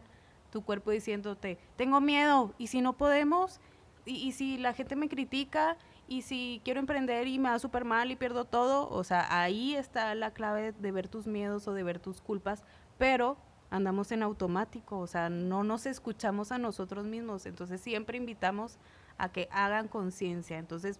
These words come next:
para este cierre de año, mm, limpien su casa mental, este, vean qué quieren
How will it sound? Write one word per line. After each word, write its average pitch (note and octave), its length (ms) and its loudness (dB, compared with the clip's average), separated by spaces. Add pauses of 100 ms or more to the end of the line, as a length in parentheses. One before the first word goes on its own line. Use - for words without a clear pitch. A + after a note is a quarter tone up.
(120)
para G3+ 240 0
este G3 220 -6
cierre B3+ 320 -2
de A#3 80 2
año, A#3+ 360 2 (1200)
mm, G#3 340 -4 (120)
limpien A#3 520 0
su B3 140 -2
casa A3 280 0
mental, A3+ 560 2 (480)
este, F3 440 -6
vean G3 320 0
qué A#3+ 140 -8
quieren A#3+ 520 -4